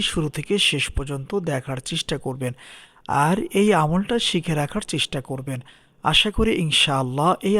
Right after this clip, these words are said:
আমলের মাধ্যমে আপনাদের অনেক, অনেক উপকার হবে। সম্মানিত দিনী ভাই ও বোনেরা,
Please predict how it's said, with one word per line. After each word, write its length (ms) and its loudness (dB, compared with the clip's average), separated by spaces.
আমলের 360 2
মাধ্যমে 500 0
আপনাদের 440 -2
অনেক, 280 4
অনেক 180 2
উপকার 400 -6
হবে। 220 -6
সম্মানিত 560 4
দিনী 180 4
ভাই 220 6
ও 140 4
বোনেরা, 320 2